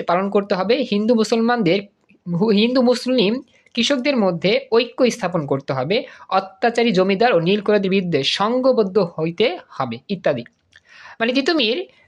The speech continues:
মুসলমান সমাজে সকলদের নিয়ে এই কথাগুলো বলতেছে যে আপনাদেরকে ধর্মীয় অনুসরণ মেনে চলতে হবে, ধর্মের কাজ সঠিকভাবে করতে হবে, মাজার পূজা করা যাবে না,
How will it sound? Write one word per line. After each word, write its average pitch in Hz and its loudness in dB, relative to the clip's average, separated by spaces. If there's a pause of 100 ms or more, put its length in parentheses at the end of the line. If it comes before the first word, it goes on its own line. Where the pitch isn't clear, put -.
(140)
মুসলমান 311 2
সমাজে 226 0
সকলদের 233 2
নিয়ে 196 2
এই 175 -2
কথাগুলো 175 2
বলতেছে 170 0
যে 139 2
আপনাদেরকে 165 0
ধর্মীয় 165 2 (960)
অনুসরণ 208 2
মেনে 170 0
চলতে 175 0
হবে, 131 -2 (380)
ধর্মের 185 0
কাজ 190 0
সঠিকভাবে 180 0
করতে 202 0
হবে, 151 -2 (300)
মাজার 170 2
পূজা 170 0
করা 160 0
যাবে 156 2
না, 147 0